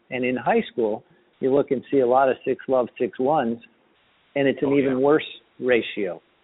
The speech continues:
Speaker 1: And so
Speaker 2: Oh,
Speaker 1: what
Speaker 2: yeah.
Speaker 1: we're trying to do is say, if you could look at the entire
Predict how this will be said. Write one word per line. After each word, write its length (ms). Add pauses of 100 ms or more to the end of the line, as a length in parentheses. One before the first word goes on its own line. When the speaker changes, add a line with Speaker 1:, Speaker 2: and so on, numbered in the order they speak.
(260)
Speaker 1:
And 200
so 120
Speaker 2:
Oh, 60
Speaker 1:
what 100
Speaker 2:
yeah. 60
Speaker 1:
we're 200
trying 200
to 80
do 140
is 140
say, 280
if 260
you 140
could 160
look 200
at 140
the 120
entire 500